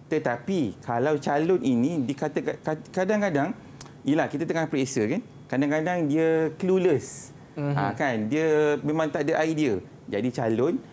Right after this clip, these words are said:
Speaker 1: boleh guna bahasa yang mudah, bahasa yang biasa-biasa pun boleh. Yang penting bahasa itu difahami.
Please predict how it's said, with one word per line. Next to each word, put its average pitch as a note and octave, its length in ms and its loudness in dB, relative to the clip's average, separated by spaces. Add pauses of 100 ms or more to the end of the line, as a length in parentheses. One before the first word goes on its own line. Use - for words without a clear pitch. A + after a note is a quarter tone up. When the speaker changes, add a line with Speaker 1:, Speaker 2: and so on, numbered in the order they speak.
(140)
Speaker 1:
boleh F3 360 2
guna E3 300 0
bahasa D#3 440 0
yang D#3 220 2
mudah, C3 420 2 (340)
bahasa C3 380 -2
yang C#3 260 0
biasa-biasa B2 680 0
pun C#3 160 -2
boleh. B2 320 0 (280)
Yang G#2+ 200 -4
penting B2+ 340 -2
bahasa A#2 400 -2
itu B2+ 300 -2
difahami. F#2+ 720 -4